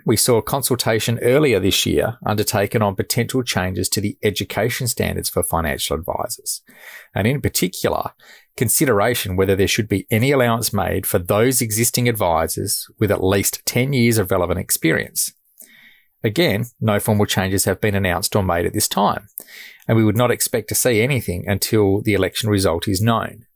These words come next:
Now, on this particular measure, both major political parties had mooted similar changes,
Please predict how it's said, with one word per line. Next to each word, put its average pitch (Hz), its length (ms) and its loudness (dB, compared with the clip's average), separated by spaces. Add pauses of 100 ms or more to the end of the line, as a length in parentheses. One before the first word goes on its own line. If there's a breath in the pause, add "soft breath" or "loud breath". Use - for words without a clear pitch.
(600 soft breath)
Now, 98 100 2
on 110 80 2
this 175 160 2
particular - 500 -2
measure, 127 440 -2 (360)
both 120 300 0
major 113 360 0
political 101 440 0
parties 87 460 -2
had 95 160 -2
mooted 101 300 2
similar 156 340 0
changes, - 540 -6